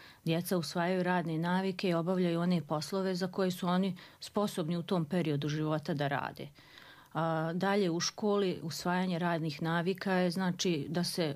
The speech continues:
u-, uspostavi neka rutina i, kao što sam ranije rekla, da se napravi raspored rada, dnevni raspored rada i, ovaj, koji,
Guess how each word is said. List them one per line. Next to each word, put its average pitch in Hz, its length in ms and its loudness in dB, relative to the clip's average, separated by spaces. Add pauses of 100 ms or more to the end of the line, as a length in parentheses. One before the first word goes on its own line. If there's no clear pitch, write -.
u-, 156 460 2
uspostavi 165 880 -2
neka 180 340 2
rutina 175 540 0 (540)
i, 165 380 2
kao 175 160 0
što - 120 -10
sam 170 220 -2
ranije 175 340 2
rekla, 170 360 0
da 147 100 0
se 147 320 -2 (300)
napravi 165 460 0
raspored 143 600 -2 (400)
rada, 170 600 0 (520)
dnevni 170 380 2
raspored 147 520 -4
rada 160 580 0
i, 151 320 -2
ovaj, 143 360 -2
koji, 151 280 -2